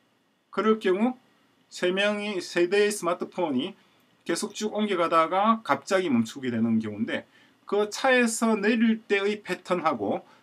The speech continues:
교통사고가 났을 때의 패턴하고가 다릅니다. 그게 스마트폰에서 발산하는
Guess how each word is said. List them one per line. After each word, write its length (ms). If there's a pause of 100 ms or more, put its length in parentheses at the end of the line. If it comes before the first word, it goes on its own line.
(140)
교통사고가 840
났을 440
때의 300
패턴하고가 880
다릅니다. 480 (520)
그게 460 (160)
스마트폰에서 840
발산하는 640